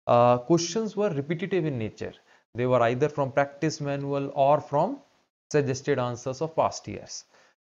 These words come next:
But in this particular attempt, there are certain repetitive questions, but not all. Yes, I do agree.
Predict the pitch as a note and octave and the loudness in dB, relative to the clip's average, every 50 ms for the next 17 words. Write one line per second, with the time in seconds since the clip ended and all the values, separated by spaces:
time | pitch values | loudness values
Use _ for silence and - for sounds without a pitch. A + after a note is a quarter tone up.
0 | _ _ - E3+ G#3 G#3 A#3 A3+ A3+ B3+ C4 - - - A3+ G#3 A3 G#3+ G#3+ G#3+ | _ _ 2 2 2 4 2 2 2 2 0 2 0 0 0 0 0 2 4 4
1 | G#3 F#3+ F3+ D#3+ D#3 C#3+ C#3 E3 F#3 E3+ B2 A#2+ B2+ C3 B2+ C3 D3 F#3+ G#3+ G#3+ | 4 4 2 0 0 -2 -2 -2 -4 -4 0 2 4 4 6 6 6 6 4 4
2 | - G3 F3+ - F#3+ F3+ E3+ D#3+ E3 D3+ D3 C#3 - C#3+ B2+ - C3+ B2+ - D#3 | 0 -2 -2 -2 -2 -2 -2 -4 -4 -6 -6 -6 -6 -6 -6 -6 -8 -6 -6 -8
3 | D#3+ D#3+ E3+ F#3 F#3 F#3 F#3+ F3+ F3 E3 - G2 - - - _ _ _ _ _ | -6 -4 -2 -4 -2 -2 -2 -2 0 0 0 -2 -2 -6 -12 _ _ _ _ _
4 | _ _ _ _ _ _ _ _ _ _ _ _ _ _ _ _ _ _ _ _ | _ _ _ _ _ _ _ _ _ _ _ _ _ _ _ _ _ _ _ _
5 | _ - D3 D3 - - - C3 B2+ B2 B2 C#3 D3+ D#3 C#3 A2 A2 A2 A2+ - | _ -2 -2 -2 -2 -2 -2 0 0 0 0 2 2 2 2 2 -2 -4 -6 -8